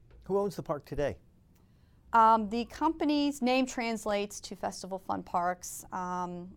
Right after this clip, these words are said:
Speaker 2: I'm not going to attempt to <laughs> pronounce it
Speaker 1: <laughs>
Speaker 2: because I'll, I'll screw it up, but, uh, their American subsidiary, um, that manages all of the, um,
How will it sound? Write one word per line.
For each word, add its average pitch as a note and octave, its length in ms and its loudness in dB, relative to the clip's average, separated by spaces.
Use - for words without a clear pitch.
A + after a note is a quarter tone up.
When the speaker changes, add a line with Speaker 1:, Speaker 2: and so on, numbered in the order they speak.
Speaker 2:
I'm F#3 100 -8
not F#3+ 140 -4
going F#3+ 180 -4
to G3 100 -10
attempt F3+ 320 -10
to - 60 -20
<laughs> - 80 -20
pronounce A#3 440 4
it E4 220 4
Speaker 1:
<laughs> - 0 -
Speaker 2:
because A#3 420 2
I'll, G#3+ 260 4
I'll A3+ 140 4
screw A#3 260 4
it B3 60 8
up, G#3 260 8
but, G#3 160 8
uh, G3 220 8
their A3+ 360 4
American B3 480 2
subsidiary, G3+ 760 -2
um, F3+ 380 -4
that F#3 180 -4
manages G3 600 -2
all F#3+ 300 4
of F#3 160 0
the, F3 540 -6
um, F3 440 -8